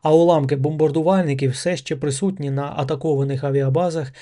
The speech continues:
і російське керівництво критикують за просто неспроможність захистити свою ж інфраструктуру. Тож, друзі, якщо зробити невеличкий висновок, то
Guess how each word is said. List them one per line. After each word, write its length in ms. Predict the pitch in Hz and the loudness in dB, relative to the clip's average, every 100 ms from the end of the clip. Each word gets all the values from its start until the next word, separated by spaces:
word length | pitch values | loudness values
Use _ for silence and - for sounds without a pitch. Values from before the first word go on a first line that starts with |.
| - - | -20 -6
і 160 | 165 | -2
російське 460 | 160 139 170 135 131 | 0 0 -2 -4 -6
керівництво 680 | - 143 143 185 190 - 147 | -4 -4 -2 -4 -4 -6 -6
критикують 840 | 151 185 202 208 170 151 165 - - - - | 0 0 0 -4 -2 -2 -4 -8 -20 -16 -6
за 160 | 139 | -4
просто 360 | 143 165 - 139 | 0 0 0 -2
неспроможність 920 | 139 180 - 151 131 143 135 175 - - - - | 0 -2 -2 -2 0 -2 -4 -8 -10 -18 -14 -4
захистити 680 | 135 135 135 - 135 135 | -2 -2 -4 -4 -6 -6
свою 360 | 135 156 139 127 | -8 -6 -4 -6
ж 120 | 127 _ - | -8 _ -12
інфраструктуру. 840 | 165 131 135 131 - - 135 - _ _ _ _ _ _ _ _ _ _ - - - _ _ | -8 -6 -6 -6 -8 -12 -12 -14 _ _ _ _ _ _ _ _ _ _ -20 -20 -20 _ _
Тож, 180 | 190 180 | 2 4
друзі, 420 | 185 139 135 127 117 | 4 4 2 2 -2
якщо 320 | 170 165 170 175 | -4 -4 0 2
зробити 340 | 165 165 156 | 2 2 -2
невеличкий 460 | 151 151 156 - 165 | -2 -2 -2 -4 -4
висновок, 580 | 185 202 170 143 139 139 | -4 -4 -4 -2 -4 -4
то 440 | 147 135 139 | -4 -2 -2